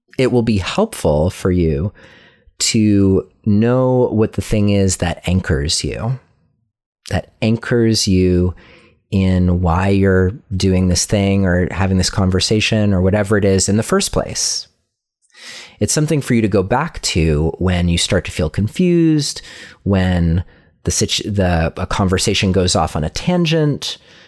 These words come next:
Um, it's there to tether you <laughs> to wh-, why at your core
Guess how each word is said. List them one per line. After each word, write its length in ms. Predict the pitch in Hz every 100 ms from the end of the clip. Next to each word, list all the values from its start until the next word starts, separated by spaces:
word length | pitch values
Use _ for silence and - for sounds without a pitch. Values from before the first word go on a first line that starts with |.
| _ _ -
Um, 500 | 101 95 92 87 92 _ _ _ _
it's 180 | 110 -
there 480 | 95 98 117 117 117
to 160 | - 87
tether 460 | - - 196 107
you 340 | 82 87 120 120 - - -
<laughs> 320 | - - -
to 640 | - 110 101 101 98 98 - _ _ _ -
wh-, 420 | 92 95 98 -
why 460 | 101 110 120 123 120
at 260 | 107 101
your 340 | 101 98 92 87
core 880 | - - - 160 90 71 85 107